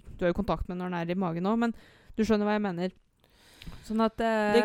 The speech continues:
Speaker 2: går så forferdelig fort fra fødsel og frem til konfirmasjon, det kan jeg skrive under på.
Speaker 1: <laughs>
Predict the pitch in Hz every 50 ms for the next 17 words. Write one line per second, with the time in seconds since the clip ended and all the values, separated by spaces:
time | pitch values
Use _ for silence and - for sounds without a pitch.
0 | 214 233 240 240 233 - - - 202 185 185 - 220 214 - - - 202 175 170
1 | 170 185 208 208 240 254 247 - - - 214 202 202 - 208 190 - - - 226
2 | 233 233 220 214 190 180 175 185 - 196 175 - - 151 147 151 - 185 196 190
3 | 180 - 190 190 165 151 - - - - 156 151 - - - - 190 196 - -